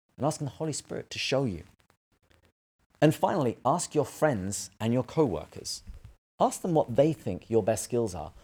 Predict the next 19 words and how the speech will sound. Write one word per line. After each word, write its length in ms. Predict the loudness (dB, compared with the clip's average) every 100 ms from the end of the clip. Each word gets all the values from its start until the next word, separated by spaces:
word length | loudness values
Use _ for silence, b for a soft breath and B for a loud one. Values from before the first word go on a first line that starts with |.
| b
Where 220 | -6 -4
do 60 | -2
you 300 | 2 4 4
really 360 | 2 2 2
shine? 500 | -2 -2 -4 -4 -8 -16 -20 _ _ -20 -20 _ -20 _ _ _ _ _ _ _ _ _ _ 2
And 320 | 4 2 0
be 100 | -2
prepared 460 | -2 4 6 6
for 100 | 4
some 760 | -4 -4 -6 -8 -6 -4 -4 -2
surprises 680 | -4 -2 0 0 -2 -8 -6
in 120 | -2
their 120 | 0
answers. 540 | -2 -4 -6 -10 -10 -14 _ _ _ _ _ _ _ _ _ _ _ 0
And 100 | 2
perhaps 360 | 2 0 -4 0
even 260 | 2 4 2
some 260 | 2 2
answers 640 | 2 2 2 2 2 0